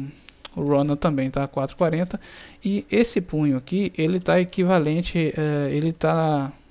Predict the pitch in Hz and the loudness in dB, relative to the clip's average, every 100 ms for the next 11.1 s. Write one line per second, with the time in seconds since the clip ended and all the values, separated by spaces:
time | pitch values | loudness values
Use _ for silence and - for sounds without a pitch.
0 | - 160 160 160 170 175 175 160 156 160 | -10 -8 -4 0 0 0 2 2 2 0
1 | 143 151 165 156 - 143 143 156 143 135 | 0 0 -2 -4 -4 -2 -2 -2 -6 -8
2 | - - - - - 160 175 170 - 147 | -12 -20 -20 -6 0 0 0 -4 -2 0
3 | 156 - 156 160 175 - - - - 156 | -2 0 0 2 0 -4 -8 -6 -4 -2
4 | 147 - 175 - 139 - 143 - 135 139 | -4 -6 -8 -4 -4 -4 -8 -6 -4 -4
5 | 143 147 147 147 151 147 143 - 143 151 | -2 -2 -2 -4 -4 -4 -4 -4 -2 -2
6 | 143 156 151 180 180 - - - - 143 | -4 -4 -2 -2 -6 -12 -20 -16 -8 -6
7 | 170 - 175 139 135 135 135 143 139 139 | -4 -2 -2 -2 -4 -4 -2 0 0 -2
8 | 147 143 135 143 147 143 - - - - | -2 -2 0 0 -2 -4 -8 -20 -20 -20
9 | - - 143 135 139 143 147 139 135 147 | -20 -10 -6 -6 -4 -4 -2 -2 -2 -2
10 | 143 139 139 160 - 139 135 139 151 - | -2 -2 -2 -6 -6 -2 0 -2 -4 -6